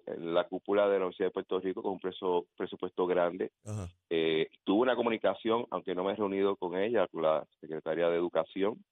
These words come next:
Speaker 2: Ajá.
Speaker 1: en ese mismo asunto. Eh, tuve una comunicación <laughs> telefónica con, con Mellado Salud, o sea, tratando un poco de, de, de plantear qué tenemos para, eh, a mi gusto, empezar en marzo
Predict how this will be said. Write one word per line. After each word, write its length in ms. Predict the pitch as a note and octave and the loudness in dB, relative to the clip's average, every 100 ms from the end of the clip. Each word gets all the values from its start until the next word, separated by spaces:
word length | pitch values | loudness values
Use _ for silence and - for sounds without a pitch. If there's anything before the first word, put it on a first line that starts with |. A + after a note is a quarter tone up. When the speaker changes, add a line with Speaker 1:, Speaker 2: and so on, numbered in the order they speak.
| - - | -20 -16
Speaker 2:
Ajá. 240 | F#2 G#2+ F3 | -12 -8 -4
Speaker 1:
en 160 | E2 | -4
ese 200 | E2+ G2 | -2 -4
mismo 640 | F2+ F#2+ G2+ F2+ E2+ D#2 - | -4 -2 2 4 4 -2 -2
asunto. 760 | - - A#2+ C3 C3 - G2+ - - _ _ _ _ | -4 -2 -2 -2 0 0 0 -2 -18 _ _ _ _
Eh, 240 | E2+ E2 E2+ | 2 2 4
tuve 120 | G#2+ | 2
una 200 | A#2 A#2 - | 4 0 0
comunicación 680 | G#2+ G#2+ G#2 G2+ G2 A#2 G#2 | 0 2 0 2 2 2 0
<laughs> 20 | |
telefónica 580 | A#2+ G2 - G#2 A2 G2 | 0 0 -2 -2 0 -2
con, 340 | G2+ F2+ D2 - _ | 0 -4 -4 -12 _
con 180 | F2+ F2 | -4 0
Mellado 480 | F2 E2+ G#2+ C3 G2 | 0 4 4 4 0
Salud, 300 | - F2 G#2+ - | 2 2 0 -4
o 80 | |
sea, 180 | - A#2 - - - - | -2 -2 -2 -20 -18 0
tratando 500 | A2+ A2 A2+ C3 D3+ | 2 4 2 2 0
un 100 | D3+ | 2
poco 420 | C#3+ C#3 B2 A2+ | 2 2 2 4
de, 300 | G#2 F#2 F2 - | 4 2 0 -2
de, 460 | F#2 F2+ F2 E2 - - | 0 2 2 0 -4 -4
de 320 | E2+ E2+ E2+ _ _ - | 0 0 -2 _ _ 0
plantear 560 | F#2+ F#2 F#2 G2 G#2+ | 2 2 2 0 0
qué 140 | - - | 0 0
tenemos 400 | B2 B2 B2+ - | 0 0 -2 2
para, 360 | F#2+ F2+ E2 - _ _ | 2 4 2 -4 _ _
eh, 120 | - E2+ | -4 -2
a 100 | F2 | 0
mi 360 | F#2 F2+ F2 | 0 0 -2
gusto, 500 | F#2 C3+ C#3+ - G#2+ | 2 0 0 2 2
empezar 420 | G#2 - E2 F2 | 2 -2 -2 -2
en 120 | G2 G2+ | -2 0
marzo 440 | G#2+ A2 F#2 | 0 0 -6